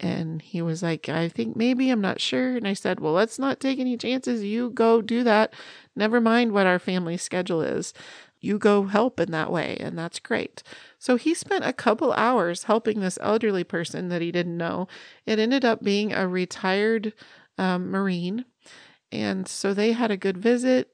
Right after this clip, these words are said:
getting to know each other, and Andrew was able to be helpful to him. And that,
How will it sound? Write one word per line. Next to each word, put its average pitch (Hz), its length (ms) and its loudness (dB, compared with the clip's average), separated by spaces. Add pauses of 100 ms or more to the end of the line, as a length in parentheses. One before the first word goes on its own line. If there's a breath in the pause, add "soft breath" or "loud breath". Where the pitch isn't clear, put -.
getting 196 300 -2
to 208 100 -8
know 208 160 2
each 220 160 0
other, 214 440 2 (120)
and 180 380 -4 (680 loud breath)
Andrew 190 360 0
was 190 140 0
able 180 200 2
to 170 60 -4
be 180 100 -6
helpful 214 400 0
to 214 160 0
him. 220 420 0
And 220 220 -4 (420 loud breath)
that, 285 460 2